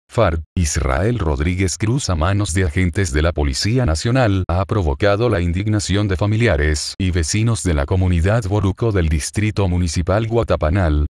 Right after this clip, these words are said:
en la provincia Valverde, quienes exigen justicia por ese crimen.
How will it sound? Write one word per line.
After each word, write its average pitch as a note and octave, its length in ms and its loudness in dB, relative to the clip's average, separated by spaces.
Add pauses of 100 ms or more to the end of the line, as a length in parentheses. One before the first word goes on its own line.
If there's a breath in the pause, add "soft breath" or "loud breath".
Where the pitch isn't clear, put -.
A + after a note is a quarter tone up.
en F2+ 220 2
la D#2 120 2
provincia G#2+ 540 0
Valverde, F2 680 0 (120)
quienes F2 440 -2
exigen F#2 560 -2
justicia F2+ 580 -2
por G2 160 0
ese A#2 240 -2
crimen. B1 540 -2